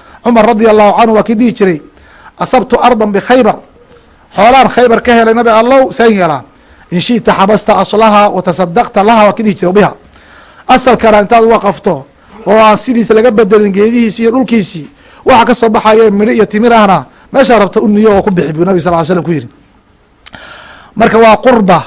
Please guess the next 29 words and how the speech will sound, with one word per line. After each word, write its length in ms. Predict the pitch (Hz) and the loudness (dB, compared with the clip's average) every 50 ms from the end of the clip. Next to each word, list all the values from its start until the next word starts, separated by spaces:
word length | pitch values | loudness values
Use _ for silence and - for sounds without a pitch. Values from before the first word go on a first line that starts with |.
| - _ _ _ - | -10 _ _ _ -4
"Huwa 260 | - 285 269 269 247 | 0 2 2 2 2
qurbatun," 520 | - 240 277 269 240 240 240 233 233 233 220 220 | 2 0 0 0 2 0 0 0 0 -2 0 2
waa 120 | 226 220 226 | 2 2 2
dhawaasho 520 | 214 226 226 233 220 226 220 - 269 - 208 | 2 2 2 4 2 2 2 2 0 2 2
cibaado 300 | 220 208 208 220 233 254 | 2 2 4 4 4 4
Alle 200 | 247 240 240 240 | 4 4 4 4
loogu 220 | 233 226 226 240 | 4 2 2 2
dhawaado 300 | 208 214 202 196 196 202 190 | 2 2 2 2 2 2 0
wey. 140 | 156 131 113 - _ _ _ _ _ _ _ _ _ _ _ _ _ _ _ _ _ _ _ _ _ _ - | -2 -4 -8 -12 _ _ _ _ _ _ _ _ _ _ _ _ _ _ _ _ _ _ _ _ _ _ -4
Waqafku. 360 | 247 - - - - - - - _ _ _ _ _ _ _ _ _ - | -2 -2 -2 -4 -4 -8 -20 -20 _ _ _ _ _ _ _ _ _ -2
"Walaa 240 | 220 254 277 277 269 262 | 2 2 4 4 4 4
yasixu," 320 | 226 - - 269 - 233 | 2 2 0 -2 0 0
marka 240 | 233 247 - - 240 | 0 0 0 0 0
ma 100 | 226 247 | 0 0
banaana. 560 | 220 202 226 214 202 196 185 170 160 147 131 - - - - - - - - - | 0 2 2 2 2 2 2 0 0 -4 -6 -12 -16 -20 -20 -20 -20 -20 -12 -4
Kol 140 | - 277 262 | 0 2 2
hadduu 240 | 233 220 185 214 214 | 2 2 2 0 0
maal 300 | 208 208 233 247 226 220 214 | 2 2 4 4 4 4 4
yahay 220 | 208 208 220 226 | 4 4 4 2
oo 80 | 214 208 | 2 0
dhaqaale 400 | 202 190 180 - 190 190 202 226 | 0 -2 -2 0 0 0 2 2
la 100 | 240 226 | 2 0
yahay 260 | 220 208 196 208 226 214 | 0 2 2 2 2 0
oo 80 | 196 - | 0 0
xoolo 240 | - 202 220 233 | 2 2 4 4
lagu 120 | 233 226 240 | 2 2 0
tasarufayo 580 | - 202 - - 202 226 240 - 214 202 202 | -2 -2 -2 0 0 0 0 2 2 2 2
ay 180 | 202 262 269 - | 4 2 2 2
tahay, 320 | - 208 175 165 156 135 | 0 0 0 0 0 -2